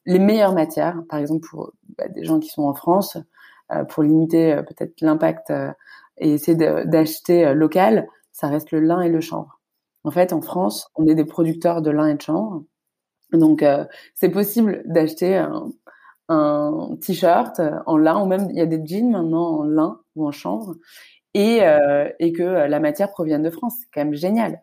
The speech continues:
Là, on limite vraiment, euh, déjà de l'impact, euh, environnemental, euh, lié au transport.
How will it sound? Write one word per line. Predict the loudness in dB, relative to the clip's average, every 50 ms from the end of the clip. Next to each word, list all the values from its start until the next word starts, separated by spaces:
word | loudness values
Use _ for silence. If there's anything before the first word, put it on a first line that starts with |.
| _ _
Là, | 0 0 2
on | 2
limite | 2 0 0 0 0 0
vraiment, | 0 0 2 2 4 4 4 4 2
euh, | 0 -2 -10 -20 -20 -20 -20 -20 _ _ _
déjà | -4 -2 0 2 4 4 4 4
de |
l'impact, | 2 2 2 2 0 0 -2 -4 -6
euh, | -4 -2 -2 -2 -4 -4 -8 _ _ _ _ _ _ _ _ -2
environnemental, | 0 2 2 2 2 2 2 2 2 2 4 2 2 2 0 -4 -8 -16 _ _ -20 -18
euh, | -16 -14 -12 -10 -8 -6
lié | -4 0 0
au | 0 0
transport. | 0 -4 -8 -10 -6 -2 0 2 2 2 0 0 -2 -6 -6